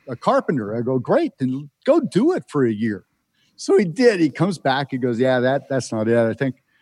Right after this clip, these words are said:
And so then he went to Lowe's and he worked as a salesman at Lowe's for a while. And he comes back one day and he says that.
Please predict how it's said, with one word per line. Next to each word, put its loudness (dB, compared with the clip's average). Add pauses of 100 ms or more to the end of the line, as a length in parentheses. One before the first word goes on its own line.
(340)
And -2
so 4
then 2
he 4
went 0
to 0
Lowe's 4
and -4
he 0
worked -2
as -6
a -4
salesman -4
at -8
Lowe's 0
for -8
a -2
while. -2
And 0
he -4
comes -4
back -2
one -6
day -2
and 0
he -4
says -12
that. -8